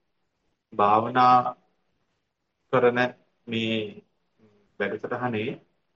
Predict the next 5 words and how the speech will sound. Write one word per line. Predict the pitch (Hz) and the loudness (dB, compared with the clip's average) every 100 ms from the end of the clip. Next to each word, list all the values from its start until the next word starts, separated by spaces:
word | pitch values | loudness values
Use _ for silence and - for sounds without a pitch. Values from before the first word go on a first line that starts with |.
| _ _ _ _ _ _ _ 101 | _ _ _ _ _ _ _ -12
අ, | 98 95 92 _ _ _ - | -12 -12 -16 _ _ _ -6
අපිට | 110 135 135 135 127 120 _ _ _ _ _ _ 120 | -2 0 4 4 4 0 _ _ _ _ _ _ -2
විතර | 123 - | -2 -4
විතක් | 117 110 123 - 123 | -8 0 0 2 2
ආවා | 123 123 131 127 | 4 4 4 4